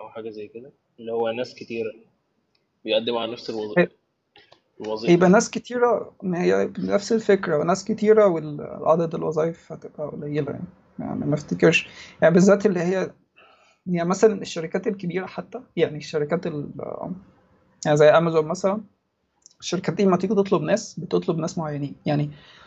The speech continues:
Speaker 2: تسعين في المية من الوظائف مثلًا، يعني ساعات ما، ساعات في السويد يعني تسعين في المية من الوظائف، أبسط مثال يعني، بيطلبوا معاك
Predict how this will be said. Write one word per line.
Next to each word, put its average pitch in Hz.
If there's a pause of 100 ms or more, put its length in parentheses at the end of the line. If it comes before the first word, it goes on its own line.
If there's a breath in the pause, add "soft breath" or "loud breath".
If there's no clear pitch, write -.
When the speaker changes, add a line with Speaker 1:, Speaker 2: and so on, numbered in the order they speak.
(320 loud breath)
Speaker 2:
تسعين 196
في 214
المية 202
من 202
الوظائف 180
مثلًا، 202
يعني 156
ساعات 165
ما، 151 (380)
ساعات 156
في -
السويد 185
يعني 185
تسعين 180
في 190
المية 180
من 190
الوظائف، 175
أبسط -
مثال 185
يعني، 196
بيطلبوا 190
معاك 165